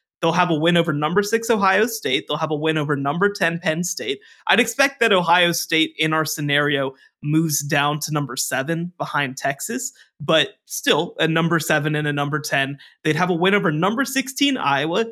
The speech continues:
Again, we, we don't have to get into the details of why this team is number sixteen in the country, but they will be in the rankings. And I, I think that that's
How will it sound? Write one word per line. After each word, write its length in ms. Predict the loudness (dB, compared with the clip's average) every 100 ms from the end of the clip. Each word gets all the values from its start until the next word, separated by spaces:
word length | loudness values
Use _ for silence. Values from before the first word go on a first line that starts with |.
| -6
Again, 340 | 0 2 0 -4
we, 200 | -6 -2
we 100 | 0
don't 160 | 0
have 200 | 2 2
to 100 | 0
get 220 | 0 0 0
into 160 | -2
the 100 | 0
details 500 | -2 -2 0 2 2
of 140 | -2 -2
why 280 | -2 0
this 180 | 0 -2
team 200 | -2 -2
is 140 | -2 -2
number 240 | -2 -2
sixteen 520 | 0 -4 -2 0 0
in 100 | 0
the 80 | -2
country, 500 | -2 -2 0 -2 -2 -8 -8 -6
but 140 | 2
they 140 | 2
will 320 | 4 4 2 2
be 280 | 0 0
in 140 | 0 2
the 120 | 2
rankings. 600 | 2 -2 -4 -6 -6 -10 -14 -14 -16 _ 2
And 320 | 4 4 2 0
I, 140 | 2
I 60 | 0
think 220 | 0 -2
that 120 | 2
that's 380 | 2 2 -6